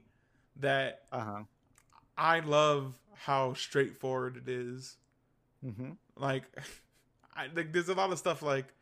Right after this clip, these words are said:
Speaker 1: when, um, they're explaining each other's reason why they wanna race. It's so just, like,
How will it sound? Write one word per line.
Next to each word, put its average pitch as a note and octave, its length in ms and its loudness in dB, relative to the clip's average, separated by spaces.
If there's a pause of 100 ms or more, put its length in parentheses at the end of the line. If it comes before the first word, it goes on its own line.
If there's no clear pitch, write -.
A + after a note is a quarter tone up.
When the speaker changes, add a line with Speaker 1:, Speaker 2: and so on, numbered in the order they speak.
(560)
Speaker 1:
when, C3+ 800 -2
um, B2 500 -8 (400)
they're D3+ 160 4
explaining D3+ 400 -2
each C#3 200 -4
other's C#3 640 0
reason C3+ 280 -4
why C3+ 80 -2
they B2 100 -4
wanna B2+ 200 -4
race. C3 580 -4 (140)
It's D3+ 220 -4
so F#3 200 6
just, D#3 280 0
like, C3+ 320 0